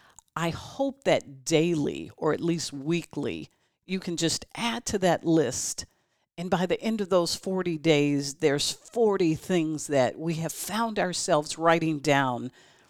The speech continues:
that we have to be thankful for. Another thing I want to ask us is if in, in our hard times that so many of us are facing, what also helps is to focus on somebody else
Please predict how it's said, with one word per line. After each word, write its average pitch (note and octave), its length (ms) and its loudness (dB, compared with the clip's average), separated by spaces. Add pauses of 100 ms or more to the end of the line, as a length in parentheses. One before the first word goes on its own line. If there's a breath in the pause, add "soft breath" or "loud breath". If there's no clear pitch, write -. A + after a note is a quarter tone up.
(280 soft breath)
that D3+ 240 6
we D3 160 4
have C3+ 500 0
to C#3+ 100 -2
be C3 360 -2
thankful - 560 -2
for. - 540 -4 (520 loud breath)
Another G#3+ 380 4
thing F#3+ 280 -2
I D#3 60 4
want D3+ 200 0
to - 180 -8
ask E3 340 -4
us D3+ 300 2
is E3 240 0
if D#3 320 0 (1300 soft breath)
in, A3 240 2 (100)
in G3+ 120 4
our E3+ 120 6
hard A#3 420 0
times F#3 440 0
that C#3 180 2
so F3+ 200 0
many E3+ 200 2
of C#3+ 160 2
us C#3+ 240 2
are B2 80 -2
facing, D3 760 0 (500)
what E3+ 320 2 (100)
also G3 420 2
helps D#3 440 0
is - 140 -2
to F#3+ 80 -4
focus C#4 520 -2
on B3 160 -2
somebody G3+ 560 0
else E3 520 -2